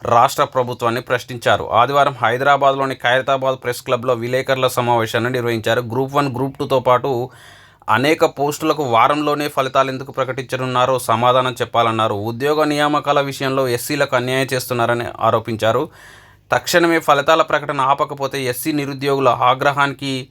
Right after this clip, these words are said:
వారి రాజకీయ భవిష్యత్తే ప్రమాదంలో పడుతుందని హెచ్చరించారు. ఇక మరి మాలల ఒత్తిడికి తలొగ్గి పనిచేస్తున్నారని ఆరోపించారంటూ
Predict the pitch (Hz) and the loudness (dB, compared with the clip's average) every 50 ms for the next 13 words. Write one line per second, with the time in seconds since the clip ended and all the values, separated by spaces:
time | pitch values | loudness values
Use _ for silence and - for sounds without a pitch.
0 | _ _ _ _ _ _ _ - 95 107 117 123 120 107 104 110 113 143 131 143 | _ _ _ _ _ _ _ -4 2 4 4 4 4 2 2 4 4 2 2 0
1 | 143 - 147 143 135 135 135 135 - 139 131 - 135 127 - 127 120 123 131 135 | -4 -4 -4 -4 -2 -2 -2 -2 -4 -8 -8 -8 -8 -6 -2 -2 -2 0 0 0
2 | 131 131 131 131 131 127 127 123 120 - 120 113 123 127 139 135 120 - 131 117 | 0 0 0 -2 -2 -2 -2 -4 -4 -6 -8 -8 -6 -6 -4 -6 -6 -6 -6 -8
3 | 113 113 110 110 101 90 - - _ _ _ - - - - - - - _ _ | -6 -4 -4 -4 -4 -4 -8 -12 _ _ _ -20 -20 -20 -20 -20 -20 -20 _ _
4 | - 123 123 147 147 135 123 120 120 120 120 - _ _ _ _ _ _ _ _ | -6 -2 2 4 4 6 6 4 4 2 -2 -6 _ _ _ _ _ _ _ _
5 | _ - 123 123 120 110 113 117 123 135 151 156 151 147 143 139 - - 139 123 | _ -8 -6 -6 -6 -4 0 2 2 2 2 2 0 -2 -4 -6 -8 -8 -10 -10
6 | 139 135 - 131 131 131 127 127 143 139 131 123 - 127 120 127 120 135 127 - | -6 -4 -2 0 0 0 0 -2 -6 -6 -6 -6 -4 -4 -4 -4 -4 -6 -4 -4
7 | - 131 127 123 123 123 135 139 131 123 123 127 123 131 127 120 - 123 117 120 | -2 0 2 2 2 2 2 2 2 2 2 2 -2 -6 -6 -4 -2 0 0 -2
8 | 113 113 131 131 123 117 117 117 117 | -2 -4 -4 -4 -2 -2 -4 -4 -6